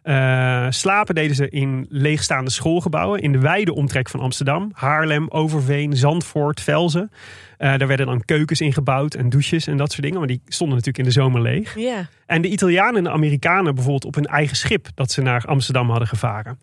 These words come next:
Speaker 1: En vooral die van de Amerikanen, de President Roosevelt, dat was echt een bezienswaardigheid. Dus ze hadden een soort binnenbakmanege voor de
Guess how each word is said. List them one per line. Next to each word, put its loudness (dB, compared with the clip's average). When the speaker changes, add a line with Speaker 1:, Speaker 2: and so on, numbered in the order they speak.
Speaker 1:
En 2
vooral 4
die 2
van 0
de -2
Amerikanen, 0
de -2
President 0
Roosevelt, 0
dat -4
was -2
echt -2
een 2
bezienswaardigheid. -2
Dus -4
ze 0
hadden 0
een 0
soort -4
binnenbakmanege 0
voor -6
de -2